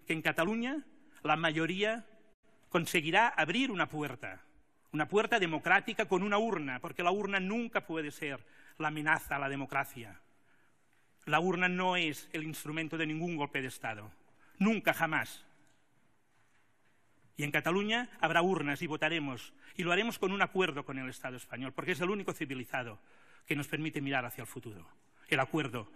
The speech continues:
político, para votar qué queremos ser de mayores. Quizá yo no veré la independencia de mi país, o quizá sí, pero lo que estoy seguro es que espero ver que ese acuerdo se llegue a través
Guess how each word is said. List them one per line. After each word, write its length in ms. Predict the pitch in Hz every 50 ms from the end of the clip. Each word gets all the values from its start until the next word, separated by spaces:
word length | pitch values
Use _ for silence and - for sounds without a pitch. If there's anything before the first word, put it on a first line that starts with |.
| - -
político, 580 | - 143 123 127 117 - 107 - - 98 - - - - - -
para 180 | _ 165 165 160
votar 600 | 151 165 160 - 220 240 262 254 - - - -
qué 120 | - 220 -
queremos 320 | - 202 190 190 190 -
ser 180 | - 190 165 147
de 80 | 160
mayores. 580 | 156 151 139 135 135 127 110 107 - - - - - - - _ _ _ _ _ _ _ _ _ _ _ _ _ _ _ - -
Quizá 240 | - 196 180 - 233
yo 120 | 214 220 220
no 140 | 220 226
veré 240 | 208 202 196 208 214
la 60 | 202
independencia 580 | 185 180 170 160 - 170 165 170 175 151 - 175
de 60 | 170
mi 100 | 170 170
país, 460 | 151 - 180 196 208 165 - - - _ _ _ _ _ _ _ _ _ _
o 120 | 180 147
quizá 240 | - 196 - - 185
sí, 260 | - - 202 165 127 - - - - _ _ - - -
pero 180 | - 170 - 156
lo 60 | 147
que 80 | - -
estoy 160 | - - 208
seguro 480 | - - 202 165 208 240 269 311 277 - - - - - - - - - _ - _ -
es 180 | 156 143 -
que 60 | - 175
espero 340 | - - - 185 190 190
ver 320 | 180 165 190 202 202 202 - - - - - - - -
que 100 | - 165
ese 160 | 165 147 - 180
acuerdo 400 | - - 175 185 180 175 - -
se 180 | - - 156
llegue 600 | 139 135 180 185 175 139 143 131 117 107 - - - - - -
a 100 | - 143
través 440 | - 151 151 151 151 143 - -